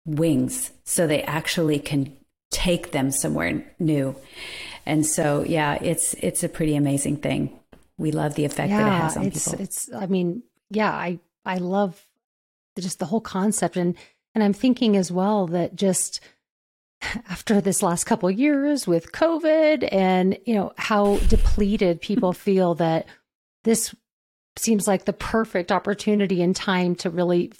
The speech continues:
Speaker 2: find that and make those changes that could really have such a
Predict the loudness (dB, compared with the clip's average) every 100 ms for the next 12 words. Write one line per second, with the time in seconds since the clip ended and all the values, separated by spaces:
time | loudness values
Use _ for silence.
0 | -4 -2 0 0 0 0 -2 -4 -14 _
1 | _ _ _ 0 2 2 2 0 0 0
2 | 0 2 0 -2 -4 -6 -4 -2 0 2
3 | 2 -2 -6 _ -8 -6 -6 -6 -6